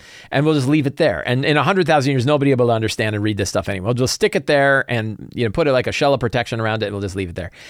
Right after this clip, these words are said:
And Kagoth Z figured out that it was there. So he built a time machine to jump to that place, grab some books, jump back, record the books, and then the books would fade back to the future. They're sort of set. They, you, you cannot actually manipulate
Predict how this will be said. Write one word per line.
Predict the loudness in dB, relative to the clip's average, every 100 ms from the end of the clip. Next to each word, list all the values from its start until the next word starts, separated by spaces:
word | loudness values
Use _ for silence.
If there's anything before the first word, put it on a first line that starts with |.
| -10 -6
And |
Kagoth | 0 2 2 0
Z | 0 -2 0
figured | 0 2 2
out | 2
that | 0
it |
was | 0
there. | 0 0
So | 0
he | 0
built | 0 0
a | -2
time | -4 -2 0
machine | -2 -2 -4
to | -4
jump | 0 0 0 -4 -16 -20 -20 _ _ _ -4
to | 2
that | 2 2 -2
place, | 2 4 4 2
grab | 2 4 2
some | 0 2
books, | 4 2 0 -6 -4
jump | 0 0 2
back, | 0 0 -2 -10 _ -4
record | -2 0 2 4 2
the | 0
books, | -2 -4 -4 -8 -10 -14 _ _ _
and | 0 2
then | 4 2 2
the | 2
books | 2 0 0
would | -2
fade | 2 2 2
back | 0 0 -2 -6
to | -6
the |
future. | -2 -2 -2 -4
They're | -4
sort | -2 -2
of | -2
set. | -2 -2 -2
They, | -4
you, | -2 -4 -4 -4
you | -4
cannot | -4 -2 -2 -2
actually | -2 -4 -2 -2 -2 -4 -8 _ -4
manipulate | 0 2 2 2 0 0 -2